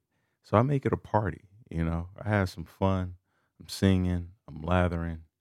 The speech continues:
and then I'm, I'm, I'm, I'm throwing all the things on. I mean, I personally put on the lotion, um, some face cream, eye cream.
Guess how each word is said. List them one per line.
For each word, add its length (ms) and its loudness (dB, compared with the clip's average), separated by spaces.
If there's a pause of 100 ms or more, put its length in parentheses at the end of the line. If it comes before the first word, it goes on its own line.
(500)
and 140 -6
then 180 -2
I'm, 240 -8
I'm, 240 -12
I'm, 240 -10 (100)
I'm 200 -10
throwing 240 2
all 180 2
the 80 -6
things 420 0
on. 200 -10 (120)
I 80 -12
mean, 200 -12
I 100 -4
personally 540 -2
put 200 -8
on 240 -8
the 80 -12
lotion, 540 0 (720)
um, 500 -10 (100)
some 200 -20 (120)
face 320 4
cream, 560 -4 (120)
eye 300 4
cream. 480 -8